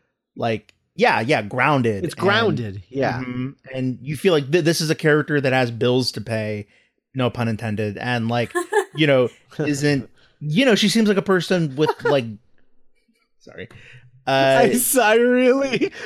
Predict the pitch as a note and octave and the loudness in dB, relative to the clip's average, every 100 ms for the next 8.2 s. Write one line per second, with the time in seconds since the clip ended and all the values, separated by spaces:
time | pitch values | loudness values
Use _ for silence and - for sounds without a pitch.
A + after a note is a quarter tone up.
0 | G4+ A4 G4 F#4 F#4 F4 E4+ E4 - F#4 | -2 0 2 4 2 2 2 2 2 2
1 | E4 - - - F4 G4 D#4+ C#4 B3+ C4+ | 2 0 -18 -14 -4 2 4 2 2 2
2 | B3+ A#3+ A3+ C#4+ C4 A3+ G#3+ A3+ G#3 G3+ | 4 2 0 0 2 2 0 0 2 2
3 | E3+ F#3 F3+ D3+ C#3+ D3+ D#3 D3 D3 B2+ | 2 0 0 -2 0 0 0 -2 -2 -4
4 | A#2 B2 A#2 - - - C#5 A#4 A4 C5 | -2 -4 -4 -8 -2 -2 0 0 0 2
5 | A#4 - A4 - - - - C#3 F#3 F3 | 0 0 -4 -4 -8 -12 -8 -2 0 0
6 | D3 E3 B2+ B2+ B2 C#3 - - - - | -4 -6 -6 -6 -6 -8 -18 -20 -20 -18
7 | - D#5 D5 A#4 A#4 A4+ E3+ D#3 A#3 B3+ | -2 -2 -2 -2 0 0 0 -2 -2 0
8 | B3+ G#3+ | -2 -4